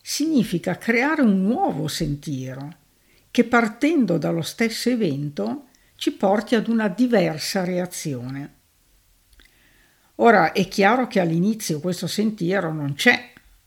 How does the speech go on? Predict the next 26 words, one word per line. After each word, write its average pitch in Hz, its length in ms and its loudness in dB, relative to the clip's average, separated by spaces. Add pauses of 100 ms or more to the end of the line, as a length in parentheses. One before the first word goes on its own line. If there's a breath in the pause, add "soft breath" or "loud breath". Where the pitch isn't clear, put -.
o 180 180 4
è, 208 120 2
nella 175 320 -2
migliore 170 540 0
delle 165 200 -4
ipotesi, 156 720 -6
appena 160 560 -4
accennato. 147 960 -8 (1500 soft breath)
Immaginate 277 680 6
di 247 160 4
trovarvi 156 680 0
di 170 100 0
fronte 262 380 0
a 226 40 4
un 202 140 0
bivio. 139 580 -6 (240)
Da 202 280 2
un 226 220 2
lato 311 420 2
vedete 190 440 2
una 170 280 -2
strada 170 520 -2
bella, 180 680 0
larga 165 420 0
e 165 100 -2
asfaltata, 143 1000 -8